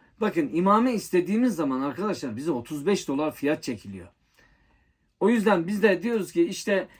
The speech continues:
e, iş görmek için, bizden kehribar tesbih alanların işini görebilmek için böyle bir talepte bulunuyoruz. E, fiyat da bazen,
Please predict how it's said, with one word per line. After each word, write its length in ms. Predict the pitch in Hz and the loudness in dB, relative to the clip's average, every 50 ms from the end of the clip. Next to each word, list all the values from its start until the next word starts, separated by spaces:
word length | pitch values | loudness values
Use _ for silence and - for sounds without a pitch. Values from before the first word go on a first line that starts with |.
| _ _ _ | _ _ _
e, 100 | - 233 | -6 -6
iş 340 | 208 - 294 262 220 - - | -4 2 2 2 2 2 4
görmek 440 | 233 233 220 208 214 220 202 - 143 | 8 8 8 8 8 4 2 2 -2
için, 320 | 117 - - 175 202 175 | -6 -4 -2 -2 -2 -2
bizden 340 | 175 165 151 190 185 175 160 | -6 -2 0 2 2 2 4
kehribar 460 | 170 170 165 156 160 156 165 156 156 | 4 4 4 4 4 2 2 0 2
tesbih 340 | - 160 151 151 - 165 156 | 2 0 0 2 0 0 2
alanların 440 | 151 156 160 156 156 156 156 151 156 | 2 0 0 0 0 0 0 0 -2
işini 340 | 160 151 - 160 160 151 | -4 -6 -6 -6 -6 -4
görebilmek 680 | 131 147 160 160 170 160 147 160 180 190 208 190 143 143 | -2 -2 0 2 0 0 -2 -4 -2 -2 -2 -2 -4 -8
için 320 | 120 - 214 233 247 - - - - - - - _ - | -10 -6 -6 -6 -6 -8 -12 -20 -20 -20 -20 -20 _ 2
böyle 260 | 185 208 208 214 196 | 4 4 6 4 4
bir 140 | 202 220 214 | 2 0 0
talepte 540 | 214 - 185 180 196 196 185 - 220 190 165 | 0 0 2 2 2 2 2 0 0 0 2
bulunuyoruz. 520 | 180 175 170 170 170 175 190 214 247 220 - _ - - - _ _ - | 2 2 2 4 2 2 2 0 -2 -4 -6 _ -20 -20 -20 _ _ 0
E, 300 | - 175 180 180 180 175 | 4 6 6 8 6 4
fiyat 400 | - - 190 214 226 226 - - | 0 2 2 4 4 4 4 0
da 120 | 233 190 | 0 2
bazen, 380 | 220 214 214 185 220 220 214 | 2 0 2 2 0 0 -2